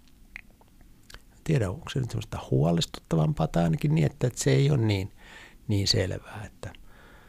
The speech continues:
ja se voi, sit jos sitä rupeaa liikaa pohtii ja huole-, huolestuu. Et kyllä mä jotenkin antaisin semmoisen niinku ohje, että, että niinku semmonen vähempi huolestuminen, että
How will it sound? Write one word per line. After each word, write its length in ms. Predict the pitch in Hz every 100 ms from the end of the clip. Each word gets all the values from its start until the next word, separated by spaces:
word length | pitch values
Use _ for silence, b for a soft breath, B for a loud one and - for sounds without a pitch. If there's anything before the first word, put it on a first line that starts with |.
| b b b b - -
ja 80 | 127
se 180 | - 120
voi, 240 | 120 107 -
sit 220 | 135 131
jos 180 | 123 -
sitä 220 | 147 143
rupeaa 400 | 120 104 117 117
liikaa 520 | 143 151 - 117 107
pohtii 880 | 107 127 127 120 - - 110 104 107 117
ja 180 | 113 -
huole-, 500 | 123 113 92 95 - -
huolestuu. 960 | 117 110 98 92 - - - 104 117 - B B B B
Et 120 | 110 -
kyllä 160 | 131
mä 40 | 151
jotenkin 340 | 160 127 123
antaisin 320 | 113 104 101
semmoisen 680 | 92 110 101 101 98 165 147
niinku 400 | 104 - 107 104
ohje, 220 | 107 104
että, 240 | 95 - -
että 220 | 117 - 110
niinku 200 | 101 113
semmonen 400 | 117 110 110 107 b b b 123
vähempi 460 | 139 165 123 113
huolestuminen, 960 | 85 117 110 101 95 - 98 104 127 127
että 240 | 110 -